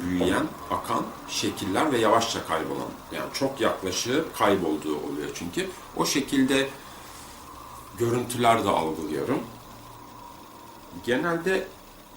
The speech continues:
insan yüzü veya bir başka dünya dışı varlık yüzü çok az algıladım. Öyle de oldu oldu ama saniyelik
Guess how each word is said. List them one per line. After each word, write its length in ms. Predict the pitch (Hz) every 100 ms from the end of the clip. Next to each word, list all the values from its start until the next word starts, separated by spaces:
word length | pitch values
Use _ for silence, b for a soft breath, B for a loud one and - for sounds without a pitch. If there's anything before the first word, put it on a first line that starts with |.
| - - - -
insan 420 | 123 135 127 151 156
yüzü 380 | 135 117 117
veya 340 | 110 107 110 104
bir 160 | 101
başka 440 | 101 98 - 110 87
dünya 380 | 92 101 98 98
dışı 200 | - 95
varlık 340 | 92 98 98
yüzü 380 | 95 98 131 131 -
çok 240 | 127 -
az 200 | 101 -
algıladım. 540 | - 80 - 73 95 - 185
Öyle 280 | 110 80
de 40 | 87
oldu 320 | 80 78 85
oldu 200 | 78 107
ama 140 | 127 123
saniyelik 840 | - 117 120 120 123 123 -